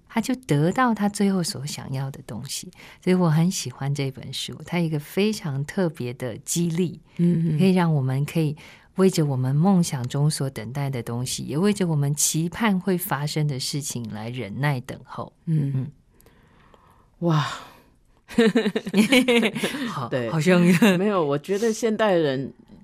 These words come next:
Speaker 2: 更需要这样的信心了吧？
Speaker 1: 是，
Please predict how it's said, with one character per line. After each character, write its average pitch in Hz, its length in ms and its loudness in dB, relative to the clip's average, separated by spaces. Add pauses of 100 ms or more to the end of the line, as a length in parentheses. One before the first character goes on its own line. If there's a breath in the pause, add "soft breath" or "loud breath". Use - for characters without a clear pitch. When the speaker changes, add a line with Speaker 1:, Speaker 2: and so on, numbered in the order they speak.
(120)
Speaker 2:
更 185 200 6
需 156 320 2
要 143 260 4
这 139 240 -2
样 131 200 0
的 110 400 -4
信 139 340 2
心 123 360 -4
了 120 100 -2
吧？ 143 120 -6
Speaker 1:
是， 147 200 -2